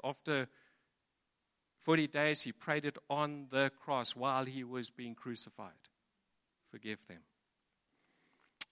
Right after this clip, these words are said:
And, um, realize all the time, I'm the one that needs to change.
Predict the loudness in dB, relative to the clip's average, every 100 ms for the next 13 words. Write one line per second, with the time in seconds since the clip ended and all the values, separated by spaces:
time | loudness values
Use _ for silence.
0 | _ 0 0 0 -4 -4 -2 -2 -4 -14
1 | _ _ _ _ _ _ _ _ _ -20
2 | -18 -6 2 2 2 0 -2 -2 0 0
3 | -2 -2 -6 -6 -2 -2 -2 -4 -4 -8
4 | -10 -12 -12 -10 -10 -10 -12 -12 -16 -20
5 | -20